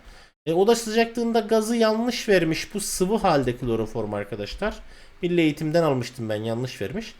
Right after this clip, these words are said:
Anestezik madde olarak kullanıyoruz. Yine karbon tetraklorür çok sık kullandığımız iyi bir çözücü. Kuru temizlemede kullanıyoruz. Yangın söndürücüde kullanıyoruz.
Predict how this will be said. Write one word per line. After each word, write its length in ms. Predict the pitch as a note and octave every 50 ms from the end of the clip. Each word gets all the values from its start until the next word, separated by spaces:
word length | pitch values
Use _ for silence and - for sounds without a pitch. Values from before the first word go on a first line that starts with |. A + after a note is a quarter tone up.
| - - - - - - - -
Anestezik 560 | F#3 A3 A#3 A3+ A3+ - A#3+ A3+ A#3+ A#3 -
madde 280 | G3+ F#3 D3+ C#3 C3+
olarak 380 | A#2+ A2 G#2 G#2 G2 F#2+ - -
kullanıyoruz. 680 | - G2+ F#2+ G2 F#2 F#2 F#2 A2+ D#3+ A3+ A3+ - - - - - - - - - - -
Yine 160 | C4+ C4 B3+ B3+
karbon 360 | - C4 B3 A#3+ B3 B3 B3
tetraklorür 680 | A#3+ B3 A#3+ A#3+ A#3 A3+ A3+ A#3 G#3+ A3+ A3+ A3 G3+
çok 240 | - - B3+ A#3 A#3
sık 320 | - - - - - - -
kullandığımız 840 | - G3+ F#3 F3 F3 E3+ D#3 D3+ D3 D#3 F3 G#3 C4 A#3 A3+ - -
iyi 240 | G#3 A3+ A3+ G#3 G3+
bir 220 | A#3+ A#3+ A3 -
çözücü. 720 | - - F3+ E3+ D#3+ D#3+ F3 F3 D#3+ - G3 F3 E3 G#3+ - - - - - - _ _ _ _ _ -
Kuru 160 | D#3 F3+ F3+
temizlemede 560 | - F#3 D#3+ D3+ C#3 C#3+ C#3 B2+ A#2 A#2 A2
kullanıyoruz. 640 | - - A#2+ A2 A2 G2+ G2+ G2 B2 D#3+ D#3 B2 A2+
Yangın 300 | B2 B2+ C3 C#3+ D#3+ E3
söndürücüde 600 | D#3+ - D3+ C3 B2 A2+ G#2 G2 F#2+ G2 F#2 -
kullanıyoruz. 640 | - G#2 F#2+ G2 G#2 C#3 F3+ B3 C#4 C#4 - -